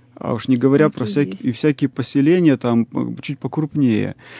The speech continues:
Speaker 1: То есть прис-
Speaker 2: Стада ты не увидишь.
Speaker 1: Не увидишь. И так приятно, когда едешь, скажем, по центральной вот России, там, по Татарстану, допустим, или где-то, и когда вдруг видишь вот это пёстрое поголовье где-то там,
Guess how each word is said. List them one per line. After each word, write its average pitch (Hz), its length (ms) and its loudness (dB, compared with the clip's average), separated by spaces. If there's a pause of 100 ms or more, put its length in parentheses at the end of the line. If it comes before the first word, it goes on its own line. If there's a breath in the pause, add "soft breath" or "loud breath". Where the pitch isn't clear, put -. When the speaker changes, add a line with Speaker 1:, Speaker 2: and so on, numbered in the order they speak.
Speaker 1:
То - 100 -2
есть 117 100 -2
прис- 208 160 0
Speaker 2:
Стада 214 200 0
ты 214 140 -8
не 190 160 -4
увидишь. 170 560 -12 (260)
Speaker 1:
Не 120 180 0
увидишь. 123 440 -4 (720 loud breath)
И 156 100 4
так 160 240 4
приятно, 160 400 4
когда 131 240 2
едешь, 139 300 4
скажем, 123 360 0
по 123 100 -6
центральной 131 520 0
вот 117 180 0
России, 175 480 2
там, 110 220 -2
по 110 80 -8
Татарстану, 151 680 2
допустим, 123 480 -2
или - 80 -6
где-то, 113 220 -6
и 113 60 -4
когда 139 240 4
вдруг 135 240 0
видишь 156 260 2 (320 loud breath)
вот 131 140 2
это 135 160 0
пёстрое 143 480 4
поголовье 156 720 8
где-то 139 240 4
там, 131 300 6